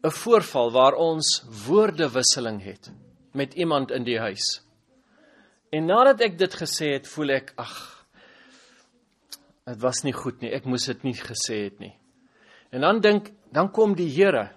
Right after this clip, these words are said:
se gees en hy sê, "Gaan vra om verskoning."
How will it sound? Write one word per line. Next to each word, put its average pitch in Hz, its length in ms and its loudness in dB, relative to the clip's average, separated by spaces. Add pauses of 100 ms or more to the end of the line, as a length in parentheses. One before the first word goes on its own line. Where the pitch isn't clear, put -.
se - 220 -4
gees - 560 -6 (640)
en 127 120 -6
hy 135 100 0
sê, 156 420 0 (840)
"Gaan 135 280 -6
vra 151 280 0
om 127 140 -4
verskoning." 101 680 -10